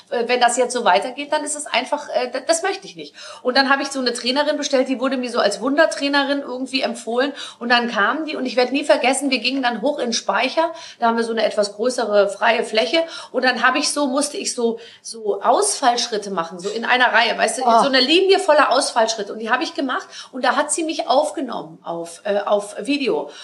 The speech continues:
Speaker 1: Und es war wirklich, es war, es war so absurd, ich konnte keinen einzigen Schritt machen, ohne nicht u-, umzufallen oder irgendwie so. Und dann hab ich mir dieses Video angeguckt und, ähm,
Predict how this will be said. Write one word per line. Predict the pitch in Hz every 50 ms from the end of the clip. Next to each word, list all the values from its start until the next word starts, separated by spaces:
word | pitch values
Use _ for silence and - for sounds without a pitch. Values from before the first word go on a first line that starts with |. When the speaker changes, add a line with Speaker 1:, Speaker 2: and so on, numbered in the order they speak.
| - - -
Speaker 1:
Und | - 233 240
es | 254 - -
war | 185 190 - 240 - 262
wirklich, | 294 294 - 339 - - -
es | - - 226
war, | 226 226 240 262 247 - - - _ _ _ _ _ -
es | 226 - 220
war | 233 240 254
so | - 294 311
absurd, | - - - - - - 339 381 381
ich | - - -
konnte | - 302 294 302 294
keinen | - - 294 330 311 -
einzigen | - 233 294 311 - 359 339 -
Schritt | - - 320 330 - -
machen, | 330 285 302 - -
ohne | 269 277 277 285
nicht | 269 - - - -
u-, | 269 277 - - - 262 294 359 370 - - 339
umzufallen | - - - 277 254 262 277 277 277 277 269 269 262 -
oder | - 247 240 233 226 220 220 - 226
irgendwie | 233 240 247 - 247
so. | 233 233 247 240 - - - - - - - -
Und | 226 214 220
dann | 226 220 214
hab | 226 233
ich | 254 - - - - 214
mir | 220 240 247 240
dieses | 247 311 370 370 - -
Video | 339 330 320 311 254
angeguckt | 214 220 - 202 202 202 202 202 - 262 294 302 - - - -
und, | - 226 220 226 220 - -
ähm, | - 208 208 202 214 208